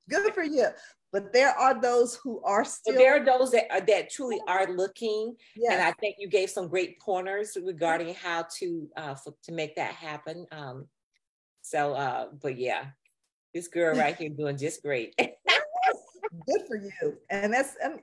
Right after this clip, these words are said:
Speaker 1: and that's okay too, 'cause we got, you know, you, maybe you
Speaker 2: Maybe
Speaker 1: can,
Speaker 2: next year,
Speaker 1: maybe
Speaker 2: maybe
Speaker 1: you,
Speaker 2: next
Speaker 1: or
Speaker 2: year,
Speaker 1: maybe
Speaker 2: maybe
Speaker 1: you
Speaker 2: next
Speaker 1: can,
Speaker 2: year.
Speaker 1: you know, maybe you have friends who,
Speaker 2: Yeah.
Speaker 1: um,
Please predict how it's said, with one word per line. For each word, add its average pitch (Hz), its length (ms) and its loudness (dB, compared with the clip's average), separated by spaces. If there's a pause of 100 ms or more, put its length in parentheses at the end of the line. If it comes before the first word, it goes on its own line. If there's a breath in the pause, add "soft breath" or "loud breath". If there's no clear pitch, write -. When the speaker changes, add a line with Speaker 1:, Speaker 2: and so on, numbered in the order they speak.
Speaker 1:
and 190 220 -2
that's 185 400 4
okay 240 320 -2
too, 440 320 -4
'cause 220 180 -10
we 220 100 -4
got, 240 280 -2
you 254 140 -4
know, 254 80 0
you, 233 280 -2
maybe 208 260 -2
you 214 100 -6
Speaker 2:
Maybe 392 240 6
Speaker 1:
can, 403 80 6
Speaker 2:
next 349 400 4
year, 208 180 8
Speaker 1:
maybe - 60 0
Speaker 2:
maybe 269 260 4
Speaker 1:
you, 196 60 -2
Speaker 2:
next - 320 2
Speaker 1:
or - 80 2
Speaker 2:
year, 480 120 4
Speaker 1:
maybe 508 220 8
Speaker 2:
maybe 494 60 8
Speaker 1:
you 494 160 4
Speaker 2:
next - 100 -4
Speaker 1:
can, 466 80 0
Speaker 2:
year. 427 180 -4
Speaker 1:
you 381 240 -4
know, 294 140 -2
maybe 302 220 -4
you 370 180 2
have 311 180 0
friends 311 480 -8
who, 285 460 -6 (240)
Speaker 2:
Yeah. 240 220 -4
Speaker 1:
um, 202 360 -8